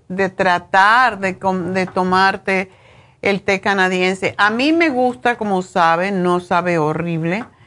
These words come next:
am, por-, pero es excelente para las personas diabéticas y de hecho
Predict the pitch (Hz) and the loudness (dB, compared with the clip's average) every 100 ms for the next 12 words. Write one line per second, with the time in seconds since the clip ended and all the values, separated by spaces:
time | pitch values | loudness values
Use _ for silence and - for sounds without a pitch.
0 | - - - _ 190 185 180 175 175 170 | -20 -20 -20 _ 0 2 2 0 -4 -6
1 | 165 - - _ - _ - 208 190 _ | -10 -14 -20 _ -20 _ -4 -4 -4 _
2 | 220 208 208 220 247 247 - 233 233 240 | 0 2 2 0 -4 -4 -2 0 2 0
3 | 247 262 262 247 226 208 208 208 208 208 | 0 0 -2 0 0 0 -2 -6 -4 -2
4 | 214 214 220 202 208 208 208 202 214 208 | -2 -2 0 0 0 -2 -4 -6 -2 -2
5 | 208 _ - _ _ _ _ 233 202 214 | -4 _ -20 _ _ _ _ -2 2 2
6 | 202 - 214 233 311 - 226 202 208 240 | 0 0 2 2 0 -4 -2 2 2 0
7 | 247 | -6